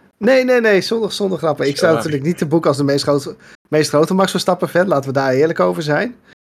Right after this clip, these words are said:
Speaker 1: Maar ik ben wel een beetje op een punt beland dat ik nu denk van, "Nou, weet je, laten we nu alles maar pakken.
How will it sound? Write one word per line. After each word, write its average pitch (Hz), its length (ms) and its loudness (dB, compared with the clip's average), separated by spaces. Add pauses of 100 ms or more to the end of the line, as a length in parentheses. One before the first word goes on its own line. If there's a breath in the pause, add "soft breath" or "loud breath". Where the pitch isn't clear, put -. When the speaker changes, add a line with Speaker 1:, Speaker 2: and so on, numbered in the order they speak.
(100)
Speaker 1:
Maar 151 100 2
ik 160 80 2
ben 160 160 4
wel 160 120 4
een 190 80 4
beetje 185 260 2
op 147 60 -2
een 143 120 -4
punt 190 240 2
beland 160 500 0
dat 147 200 0
ik 139 120 -2
nu 151 180 -4
denk 143 260 0
van, 139 120 -6
"Nou, 135 160 -2
weet 147 160 0
je, 165 80 0
laten 156 260 2
we 151 60 -2
nu 170 80 0
alles 175 240 0
maar 185 160 2
pakken. 190 400 0